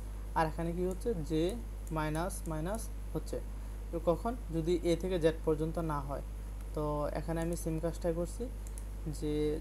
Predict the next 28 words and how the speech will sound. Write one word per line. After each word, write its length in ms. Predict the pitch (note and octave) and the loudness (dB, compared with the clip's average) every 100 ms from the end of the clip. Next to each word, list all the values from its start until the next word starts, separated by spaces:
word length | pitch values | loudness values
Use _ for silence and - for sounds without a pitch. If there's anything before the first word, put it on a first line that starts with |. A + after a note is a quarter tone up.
| D#3 | 0
যদি, 420 | E3+ F#3 F#3+ F#3+ | 0 0 0 -2
আহ, 1300 | - - - - - - - - E3 D#3 D#3 D#3 F3+ | -4 -6 -6 -6 -6 -6 -6 0 2 2 2 2 2
এই 60 | D#3 | 2
যে, 140 | D3 | 0
আহ, 720 | C#3+ - - - D#3+ D#3 - | -2 -6 -6 -4 -2 -2 2
আই 80 | E3 | 6
এর 80 | F#3+ | 6
ভ্যালুটা 300 | F#3+ F#3+ F#3+ | 4 2 0
যদি 160 | G3 F#3 | 0 0
এ 60 | E3+ | 2
থেকে 140 | F#3 | 2
জেড 180 | E3 D#3+ - | 4 2 4
পর্যন্ত 320 | D#3+ F3+ F3+ | 2 2 0
না 160 | F3+ F3 | 0 2
হয়, 140 | F3+ A3+ - - | 0 -2 -4 -4
তাহলে 260 | F3 E3+ E3 | 0 2 2
আই 200 | D#3 D#3+ F3+ | 2 2 2
plus 220 | F3 - | 0 2
plus 200 | F3+ E3+ - | -2 -2 -4
করছি। 320 | F3 - B3 - - - - - - | -4 -4 -4 -4 -6 -6 -6 -6 -2
তারপর 460 | E3+ D#3+ - F3 E3 - | 0 0 4 4 4 2
কি 120 | F3+ | -2
করলাম? 300 | F#3+ G3 G#3 | 0 -2 -2
যে 100 | F#3+ | 2
আই 120 | E3+ E3+ | 6 6
এর 60 | F3 - | 6 0
ভ্যালুটা 320 | E3+ F#3 F3+ F3+ | 2 2 4 6
জেড 160 | E3+ | 6